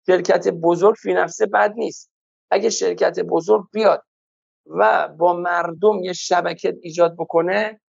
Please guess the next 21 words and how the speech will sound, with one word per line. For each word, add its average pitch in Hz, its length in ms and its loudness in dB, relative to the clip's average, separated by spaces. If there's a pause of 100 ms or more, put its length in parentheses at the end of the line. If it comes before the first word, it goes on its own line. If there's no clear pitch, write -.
(480)
بهش 175 240 2
می‌گن 190 340 0 (260)
ساختارهای 175 640 0
چشم 160 340 -4
مگسی 151 600 -2 (500)
که - 200 0 (180)
انبوهی 170 420 0
از 170 200 2
ام-، 160 280 -2 (300)
انبیه 156 440 0
و - 20 6
اینا 156 260 2
داره، 139 300 0 (920)
این 233 180 6
خیلی 226 280 4
هم 240 120 4
خوبه. 170 300 -8 (400)
یعنی 185 260 2
بزرگی 190 580 2
که 226 160 -2
بتواند 208 560 0